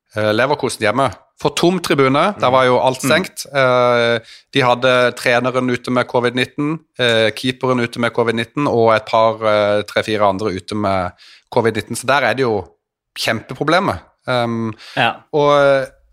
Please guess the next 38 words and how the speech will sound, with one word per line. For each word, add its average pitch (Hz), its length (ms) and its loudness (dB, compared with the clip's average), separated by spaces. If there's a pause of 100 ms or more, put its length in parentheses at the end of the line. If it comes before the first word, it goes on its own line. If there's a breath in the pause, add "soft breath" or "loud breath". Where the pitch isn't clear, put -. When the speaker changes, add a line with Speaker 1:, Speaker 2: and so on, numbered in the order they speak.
Speaker 1:
eh, 139 280 2
Leipzig, 185 540 -2
eh, 247 340 2
ser 190 260 0
ikke 156 200 -6
bra 131 200 2
ut 139 100 -2
nå, 131 80 0
synes 127 160 -8
jeg. 151 100 2
Jeg 180 100 0
tror 185 160 -2
Union 151 460 0
er 135 120 0
gans-, 131 540 -4
i 151 80 2
mine 185 180 6
øyne 156 180 2
ganske 139 240 0
stor 135 200 -4
favoritt 127 440 -2
i 139 100 -6
det - 160 0
oppgjøret 127 340 0
der. 139 200 2 (480 loud breath)
Øst, - 460 -8
det 135 160 2
Speaker 3:
Ja. 151 80 4
Speaker 1:
østtyske 123 540 -2
oppgjøret. 135 520 2 (400 loud breath)
De 139 100 0
sleit, 151 600 -2
eh, 139 160 2
det 139 80 0
var, 185 80 2
Speaker 2:
Ja. 175 60 -4
Speaker 1:
de 185 60 -4
spilte 208 300 -4